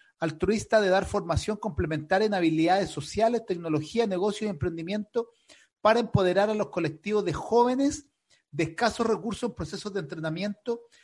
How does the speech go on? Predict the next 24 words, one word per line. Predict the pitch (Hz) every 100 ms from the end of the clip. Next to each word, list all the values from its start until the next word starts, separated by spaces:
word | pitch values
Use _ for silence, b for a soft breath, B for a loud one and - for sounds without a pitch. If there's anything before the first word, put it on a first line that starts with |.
| b _
para | - 208
integrarse | 226 - 170 170 214 -
al | 190
mundo | 196 202 208
laboral". | 190 185 160
A | 160
mí | 185
me | 180
encanta, | 151 - 208 233 - 240 233 - _
pueden | - 202 190
ver | 208
la | 185
página | 202 185 175
web | 196 202 - b b -
w | 190 208
w | 208 190
w | 190
punto | 190 208 214
accion | - - 208 208
social | - 147 - 208 214
punto | 220 165 190
o |
r | 190 160
g. | 151 196